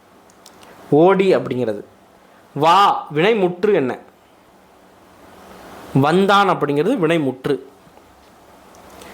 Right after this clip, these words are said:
மாறி, மாறி சரியான பொருள் தருக. மாறினா ஃபஸ்ட்டு உள்ள மாறி நம்மளுக்கு தெரியும், மழை அப்படிங்கிறது. மாறி அப்படின்னா வேறு அப்படின்னு சொல்லி அர்த்தம், சரியா? மாறி போச்சு அப்படின்னு சொல்கிறோம் இல்லையா? சி.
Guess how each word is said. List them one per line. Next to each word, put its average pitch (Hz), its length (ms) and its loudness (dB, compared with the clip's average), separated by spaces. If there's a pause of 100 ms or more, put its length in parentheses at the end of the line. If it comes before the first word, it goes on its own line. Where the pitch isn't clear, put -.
(220)
மாறி, 220 540 2
மாறி 156 460 0
சரியான 202 460 0
பொருள் 170 220 -2
தருக. 127 300 -6 (840)
மாறினா 202 540 2
ஃபஸ்ட்டு 185 300 -4
உள்ள 202 160 2
மாறி 170 340 2
நம்மளுக்கு 160 200 0
தெரியும், 151 460 -2 (160)
மழை 156 400 2
அப்படிங்கிறது. 117 420 -6 (460)
மாறி 226 460 2
அப்படின்னா 185 560 -2
வேறு 190 440 4
அப்படின்னு 131 140 -8
சொல்லி 143 140 -2
அர்த்தம், 139 260 -4 (360)
சரியா? 165 300 -8 (1200)
மாறி 185 280 2
போச்சு 151 300 0
அப்படின்னு 135 120 -6
சொல்கிறோம் 139 260 -4
இல்லையா? 185 380 -2
சி. - 340 -8